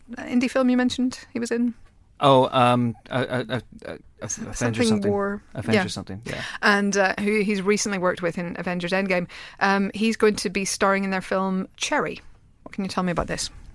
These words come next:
Speaker 2: I can tell you that, uh, this looks like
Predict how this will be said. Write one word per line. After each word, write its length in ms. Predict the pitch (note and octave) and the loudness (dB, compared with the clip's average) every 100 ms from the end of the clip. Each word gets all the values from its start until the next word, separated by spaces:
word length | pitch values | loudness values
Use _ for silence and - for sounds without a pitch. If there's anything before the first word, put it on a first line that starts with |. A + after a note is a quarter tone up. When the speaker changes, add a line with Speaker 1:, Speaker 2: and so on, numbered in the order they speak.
| - - - - - - - - - | -20 -20 -20 -20 -20 -20 -20 -18 -2
Speaker 2:
I 140 | C3+ | 0
can 160 | C#3+ C#3 | 2 -2
tell 260 | - F#3+ | 2 2
you 280 | F3 B2 A#2+ | 4 4 4
that, 240 | B2+ B2+ - | 4 0 0
uh, 40 | |
this 460 | B2 C3+ D3 C#3+ - | -4 -2 -2 -2 0
looks 280 | E3 F3 - | 2 2 2
like 380 | C3 A#2 - | 0 0 -8